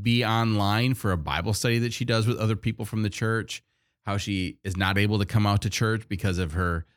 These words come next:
health conditions, but she tunes in every single week and, um, and, uh, is engaged that way. And so it's not the same,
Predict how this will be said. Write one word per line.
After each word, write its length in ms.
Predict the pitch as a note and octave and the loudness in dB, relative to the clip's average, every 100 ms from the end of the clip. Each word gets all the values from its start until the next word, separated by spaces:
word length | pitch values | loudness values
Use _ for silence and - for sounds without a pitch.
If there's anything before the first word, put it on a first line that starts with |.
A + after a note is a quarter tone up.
| _ | _
health 240 | F2+ F2+ | -6 -4
conditions, 600 | A#2 A2 G#2+ B2+ B2 A2 | -4 -2 -2 -2 -2 -4
but 340 | G#2+ F2+ E2+ _ _ _ _ | -2 -2 -2 _ _ _ _
she 180 | - G#2+ | -6 -4
tunes 300 | - A2+ G2 | 0 2 2
in 120 | G2+ | 2
every 220 | G2+ G#2+ | 2 0
single 340 | G#2 A2 G#2 F#2+ | 0 0 0 2
week 440 | A#2 A#2 G#2+ - - | 2 0 -2 -10 -4
and, 360 | F#2+ F2+ F2 | 0 0 2
um, 480 | F2+ F2 E2+ E2+ F2 _ - | 0 0 0 -4 -6 _ -6
and, 340 | F2 F2 E2+ | -2 -2 -2
uh, 240 | E2+ E2+ F2 | -2 -2 -4
is 160 | E2 | -2
engaged 540 | F#2 E2+ F#2+ G2 G2 F#2 | -2 0 0 2 0 0
that 240 | G2 A2 | 0 0
way. 180 | G2+ F#2 | 0 0
And 100 | F#2 | 0
so 80 | C#3+ | -2
it's 140 | C#3 | -2
not 140 | F#3 | -4
the 80 | G#2 | -2
same, 600 | - - A#2+ B2 F#2+ G#2 | -4 -2 0 0 0 -2